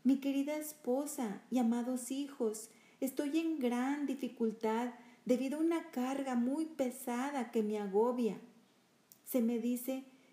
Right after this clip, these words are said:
que esta ciudad en la cual vivimos va a ser quemada con fuego del cielo. Si somos atrapados en este desastre, todos pereceremos, a menos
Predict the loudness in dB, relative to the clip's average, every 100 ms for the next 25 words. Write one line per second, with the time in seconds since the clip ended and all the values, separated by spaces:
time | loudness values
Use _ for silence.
0 | 0 2 2 2 2 2 0 2 2 2
1 | 0 2 2 2 2 2 2 0 2 2
2 | 2 -2 -10 -20 -20 -6 -2 0 0 -4
3 | -4 2 4 2 0 0 2 2 0 0
4 | -2 0 0 -2 2 2 4 0 0 0
5 | -2 -2 0 2 0 -2 -4 -20 -20 _
6 | _ _ _ -4 -2 0 0 0 0 -2
7 | -2 0 0 0 2 4 2 -2 2 4
8 | 4 2 -2 -4 -4 -4 -4 -4 -2 -2
9 | -2 -4 -18 -20 -12 4 6 8 4 0
10 | 0 4 4 4 2 2 2 2 -2 -6
11 | -12 -18 _ -4 0 2 4 2 0 -4